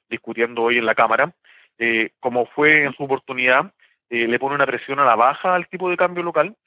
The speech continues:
que en su momento también lo puede desalinear en exceso,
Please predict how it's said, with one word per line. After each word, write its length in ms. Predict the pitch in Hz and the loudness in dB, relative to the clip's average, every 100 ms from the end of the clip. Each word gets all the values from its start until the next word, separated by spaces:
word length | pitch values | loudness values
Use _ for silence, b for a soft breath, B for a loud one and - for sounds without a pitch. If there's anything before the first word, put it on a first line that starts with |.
| _ _ _ | _ _ _
que 340 | 123 120 113 _ | -6 -4 -4 _
en 180 | - 107 | -12 -12
su 140 | 127 | -6
momento 360 | 123 139 143 143 | -2 -2 -4 -2
también 420 | 123 117 135 151 | -2 0 -2 0
lo 100 | 135 | -2
puede 300 | 139 147 147 | 2 4 4
desalinear 640 | 135 123 107 107 131 139 | 2 -2 -4 -4 0 0
en 140 | 131 | 0
exceso, 680 | 107 - - 170 - 120 156 | -6 -12 -2 -2 -2 -8 -14